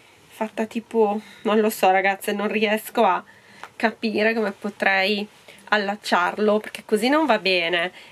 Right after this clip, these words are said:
Così forse, perché poi è qua il problema,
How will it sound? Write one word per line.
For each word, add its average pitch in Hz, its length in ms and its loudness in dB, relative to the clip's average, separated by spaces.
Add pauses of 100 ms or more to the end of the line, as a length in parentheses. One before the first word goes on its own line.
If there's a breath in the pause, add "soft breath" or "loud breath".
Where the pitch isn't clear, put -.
(140)
Così 233 760 2
forse, 226 1000 0 (1160 loud breath)
perché 233 260 -4
poi 359 260 0
è - 200 -4
qua 262 340 2
il 202 60 -10
problema, 202 840 -4